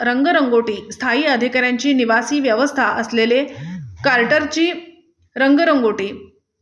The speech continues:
आरोग्य केंद्र परिसरातील बगीचा आणि इतर दवाखान्याच्या परिसरात मात्र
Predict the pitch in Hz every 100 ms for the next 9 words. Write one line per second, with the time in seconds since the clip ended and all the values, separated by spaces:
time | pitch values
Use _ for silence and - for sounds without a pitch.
0 | - 226 269 277 339 302 302 262 240 202
1 | 196 - - 254 285 320 262 254 277 254
2 | 233 247 285 240 185 247 269 277 - 302
3 | 320 - 233 247 262 294 311 285 311 277
4 | 240 240 254 220 240 269 254 196